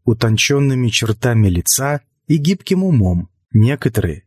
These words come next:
сравнивали его живую горделивую осанку с птичьей. В Академии Ричмонда, школе для молодых джентльменов,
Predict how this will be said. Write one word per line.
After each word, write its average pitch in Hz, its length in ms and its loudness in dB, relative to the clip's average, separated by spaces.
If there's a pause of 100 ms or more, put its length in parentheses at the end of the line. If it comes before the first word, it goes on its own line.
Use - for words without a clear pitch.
сравнивали 120 760 0
его 113 360 0
живую 107 560 0
горделивую 95 720 2
осанку 147 680 0 (120)
с - 180 -4
птичьей. - 800 -4 (300)
В 110 140 2
Академии 131 580 0
Ричмонда, 113 760 -2 (160)
школе 117 420 0
для 110 180 2
молодых 113 460 -2
джентльменов, 104 1040 0